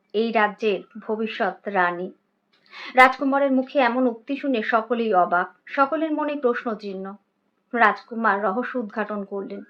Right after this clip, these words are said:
তিনি বললেন, "ছয় মাস আগে আমি যে বীজগুলি দিয়েছিলাম, সেইগুলো ছিল নির্জীব, নকল। সেই বীজ থেকে চারা গাছ বের হয়ে ফুল হওয়া অসম্ভব।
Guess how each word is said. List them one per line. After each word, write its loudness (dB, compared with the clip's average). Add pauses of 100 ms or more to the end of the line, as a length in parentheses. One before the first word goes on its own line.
(160)
তিনি -4
বললেন, -4 (420)
"ছয় 8
মাস 6
আগে 2
আমি -2
যে -4
বীজগুলি -4
দিয়েছিলাম, 0
সেইগুলো 0
ছিল -4
নির্জীব, -2 (380)
নকল। -2 (480)
সেই 0
বীজ -2
থেকে -2
চারা 4
গাছ -2
বের -2
হয়ে 0
ফুল -4
হওয়া 4
অসম্ভব। -2